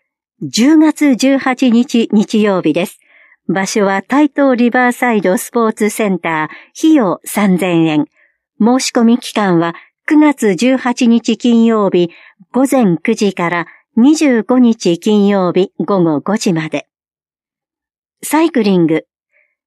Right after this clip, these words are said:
十月十一日日曜日です。場所は台東区から江東区。申し込み期間、九月十四日月曜日、午前九時から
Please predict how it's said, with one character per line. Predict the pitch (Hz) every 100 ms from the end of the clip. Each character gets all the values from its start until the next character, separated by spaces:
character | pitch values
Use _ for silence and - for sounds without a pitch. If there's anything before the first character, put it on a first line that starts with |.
| _ 170
十 | 139 269 302
月 | 294 277 262 220
十 | 254 247
一 | 240 - 214
日 | 226 - 208
日 | 180 214 233
曜 | 214 185
日 | 156
で | 156
す。 | 175 - _ _ _ _ -
場 | 196
所 | 208 233
は | 214 214
台 | - 269 320
東 | 339 330 311
区 | -
か | 202
ら | 185 175
江 | 170 214 220 -
東 | 208 190
区。 | 180 156 _ _ _ _ _ _ 180
申 | 226 277
し | -
込 | 269
み | 233 254
期 | -
間、 | 202 170 156 _ _ -
九 | 320
月 | 320 311 233 190
十 | 262 254
四 | 190 190 _
日 | 185 170
月 | 185 190 233
曜 | 220 208 180
日、 | 170 165 _ _ _
午 | - 254
前 | 269 233 170
九 | - 240
時 | 233
か | 208 175
ら | 165